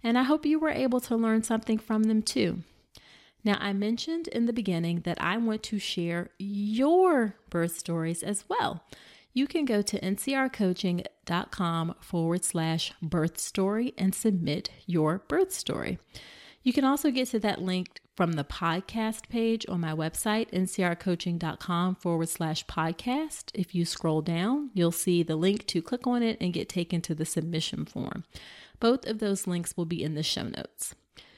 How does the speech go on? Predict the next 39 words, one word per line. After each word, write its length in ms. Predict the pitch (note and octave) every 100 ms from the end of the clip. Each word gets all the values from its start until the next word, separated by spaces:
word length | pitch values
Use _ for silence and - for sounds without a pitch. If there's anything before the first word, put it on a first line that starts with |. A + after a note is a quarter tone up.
| - -
Now 120 | G3
be 100 | G3
sure 240 | G3+ A#3+ B3+
to 140 | D#4
subscribe 600 | - C#4 - F3+ D#3 E3
to 100 | -
the 100 | C4
podcast 800 | D#4+ A#3+ G#3 - G3+ F#3+ F#3+ - -
in 180 | F#3 A#3
iTunes 640 | - G3+ - F#3+ F3+ F3+ -
or 140 | E3+ D#3+
wherever 400 | E3 - F#3+ C#4
you 160 | B3
listen 300 | F3+ E3 E3
to 100 | E3
podcasts. 760 | - D#3 - - D#3 F3+ - - - - - G#3
And 140 | G#3+
if 140 | G3+
you 80 | G3
feel 180 | G3 F3+
so 240 | - A3+
inclined, 480 | A3+ A3 B3 B3+ B3 -
I'd 180 | G#3 -
really 600 | G#3 G#3 A#3+ B3 B3 -
appreciate 640 | - - G#3+ - A3 G3+
you 100 | -
leaving 380 | F3 F#3 F3 -
an 140 | D#3+ -
honest 560 | - A3+ A#3 A3+ - F#3+
review 340 | E3+ D#3 F#3 F#3+
in 120 | E3
iTunes. 640 | F3 F3+ - F3+ F3 E3
It 80 | E3+
helps 380 | - A3 G#3 -
other 280 | A3 A#3 A#3+
women 280 | G#3 F#3+ F#3
find 240 | - D#3+
my 140 | D3+ D#3
show. 440 | - F#3 F#3+ G3